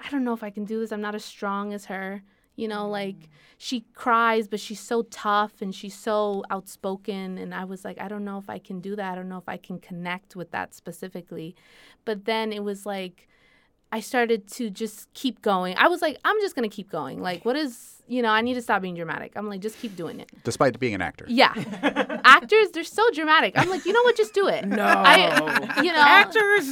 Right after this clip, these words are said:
Speaker 1: Yeah.
Speaker 3: dramatic?
Speaker 1: We're so dramatic. Just keep doing it. So I kept doing it. I was like, "I'm here for a reason." And then it was like, it just started to make more sense. And I started to understand Marisela as just a character full of love.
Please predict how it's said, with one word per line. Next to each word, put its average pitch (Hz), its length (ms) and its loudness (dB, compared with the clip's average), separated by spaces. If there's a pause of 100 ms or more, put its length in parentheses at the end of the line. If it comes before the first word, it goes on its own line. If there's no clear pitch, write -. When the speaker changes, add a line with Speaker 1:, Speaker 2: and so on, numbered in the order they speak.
Speaker 1:
Yeah. - 220 -10
Speaker 3:
dramatic? - 960 6
Speaker 1:
We're 381 80 0
so 494 220 4
dramatic. 359 460 0
Just 339 200 -12
keep - 240 -4
doing 339 300 -4
it. 165 120 -10
So 311 120 -2
I 294 80 -2
kept 339 340 -4
doing 208 260 0
it. 175 60 -6
I 180 100 -4
was 226 100 -6
like, 226 100 -2
"I'm 233 80 -2
here 320 160 -4
for 294 140 -4
a 233 40 -2
reason." 170 400 -12 (100)
And 233 220 -4
then 220 260 -2
it 220 160 -6
was 220 220 -2
like, 190 300 -6 (280)
it 220 140 -6
just 233 160 -10
started 214 320 -2
to 214 100 -12
make 190 220 -8
more 185 160 -10
sense. 185 720 -12
And 180 480 -10
I - 80 -10
started 190 480 -10
to 180 240 -12
understand 175 720 -12
Marisela 175 580 -6
as - 180 -16
just - 300 -16
a - 60 -16
character 180 500 -12
full 175 300 -12
of 170 100 -14
love. 180 560 -10